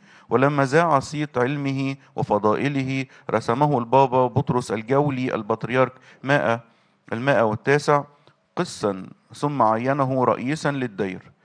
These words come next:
فأحسن تدبيره واعتنى بتعليم الرهبان، ثم أرسله البابا بطرس الجولي إلى الحبشة لبعض أمور هناك. وأثناء وجوده هنا-، هناك تنيح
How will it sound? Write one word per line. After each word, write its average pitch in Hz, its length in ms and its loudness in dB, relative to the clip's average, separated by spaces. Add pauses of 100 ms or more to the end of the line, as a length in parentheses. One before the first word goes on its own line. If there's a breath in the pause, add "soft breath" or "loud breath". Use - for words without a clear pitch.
(280 soft breath)
فأحسن 175 540 0
تدبيره 147 720 -2
واعتنى 139 680 2
بتعليم 120 560 0
الرهبان، 120 500 0 (480 soft breath)
ثم 147 200 -4
أرسله 143 460 0
البابا 135 320 2
بطرس 131 380 -4
الجولي 127 480 -2
إلى 113 100 -2
الحبشة 135 600 0 (1160 soft breath)
لبعض 123 400 2
أمور 135 340 -2
هناك. 127 540 -6 (120)
وأثناء 143 640 -2
وجوده 123 360 -4
هنا-، 120 460 -4
هناك 147 840 0
تنيح 147 720 0